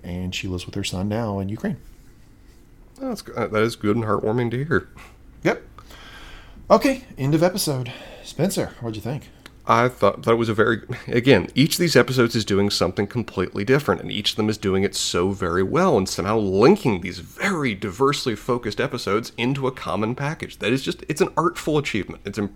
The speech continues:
Speaker 2: really impressive to see how well they're taking very different subject focuses, very different themes of each episode, but intertwining them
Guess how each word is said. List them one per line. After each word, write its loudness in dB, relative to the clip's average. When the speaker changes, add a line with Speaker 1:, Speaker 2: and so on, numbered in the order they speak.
Speaker 2:
really 2
impressive 0
to -14
see -8
how -2
well 0
they're 2
taking 0
very 6
different 2
subject 0
focuses, -2
very 4
different -6
themes 2
of 0
each -4
episode, -2
but -8
intertwining 4
them -4